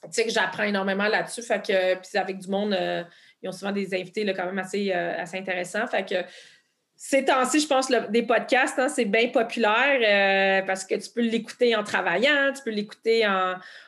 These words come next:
en conduisant. Euh, un autre livre que j'aime bien, c'est, euh, le livre de Anderson, euh, Anderson Erickson, Peak.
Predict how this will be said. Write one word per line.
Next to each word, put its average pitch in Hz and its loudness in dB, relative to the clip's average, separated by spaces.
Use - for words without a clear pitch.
en 196 -2
conduisant. 202 0
Euh, 196 4
un 226 0
autre 302 2
livre 320 2
que 233 2
j'aime 254 -2
bien, 254 -2
c'est, 247 0
euh, 214 6
le 214 0
livre 254 0
de 233 2
Anderson, 269 0
euh, 220 6
Anderson 262 -2
Erickson, 233 2
Peak. - -2